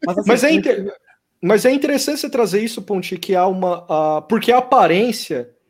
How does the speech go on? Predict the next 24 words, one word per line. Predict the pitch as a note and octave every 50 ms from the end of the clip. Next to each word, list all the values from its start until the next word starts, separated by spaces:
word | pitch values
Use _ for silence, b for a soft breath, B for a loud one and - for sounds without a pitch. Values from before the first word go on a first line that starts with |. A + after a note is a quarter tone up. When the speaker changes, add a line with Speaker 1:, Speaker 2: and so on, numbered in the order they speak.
| _ _ _ _ _ _ -
Speaker 2:
na | C#3+ F3 A#3+
aparência, | C4+ - - B3+ F#3+ E3+ D#3+ E3+ F#3 - - - - - E3 C3+ - - _ _ - - - - - - - - _ _ _ - - -
a, | G3 F#3 - F3+
a | F#3
gente | E3+ E3+ G3+ A3+ A3 B3
acaba | A#3+ A#3+ - A3 A3 G3+ A#3
ficando, | A#3 - - A3+ - - - A3+ A3 A#3 A3+ G#3+ A#3 A3+ A3 G#3 F#3+ E3+ -
a | E3+
gente, | D#3+ F#3 C4+ C#4 -
pessoas | - D#4 - - D4+ - -
comuns, | - E4 D4+ C4 A#3 F#3 D#3 C3+
assim, | C3+ - - D#3
a | D3 D#3
gente | E3 E3 A3
acaba | G#3+ - A3 G3+ G3 A#3
ficando, | A#3 - - A3+ - - - A3 A3 A3 A3+ A#3 A3+ G#3+ - _ _ _ _ _ _ _ _ _ _ _ _ _ _ - - - _ _ _ - G3+ G3 -
o | G3 F#3+
refrão | A3 A#3 A#3+ - - - C#4 A#3 B3+ C4 A#3+
da | G#3 F#3
cloroquina, | - G3+ F#3+ F#3+ F#3+ F#3 - - A3+ G#3
as | - -
perguntas | - - F3 E3 D#3 G#3 C4 B3+ B3+ A3
da | F#3 G#3+ G3+
cloroquina | - G#3 G3 G3 F#3+ - - G3+ G#3+ G#3